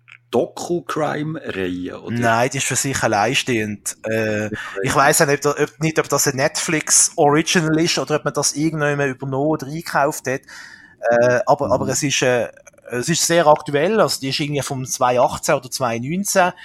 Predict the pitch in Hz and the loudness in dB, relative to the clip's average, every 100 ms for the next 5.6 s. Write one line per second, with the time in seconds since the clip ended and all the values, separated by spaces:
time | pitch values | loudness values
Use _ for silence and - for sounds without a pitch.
0 | - - 135 139 143 143 - 131 131 139 | -20 -12 -4 -2 -2 -6 0 2 2 0
1 | 131 127 - - - 135 117 151 - - | -4 -2 0 0 2 0 0 -2 -4 -8
2 | - - _ - 135 143 151 - 147 110 | -10 -20 _ -10 0 2 4 4 6 4
3 | 104 123 147 131 - - - 120 120 - | 2 -2 -4 -8 -14 -20 -8 0 0 0
4 | 120 117 117 113 131 110 123 120 110 113 | 0 0 0 0 -2 0 0 0 -2 2
5 | 113 123 127 135 123 120 | 2 2 0 -6 -6 -6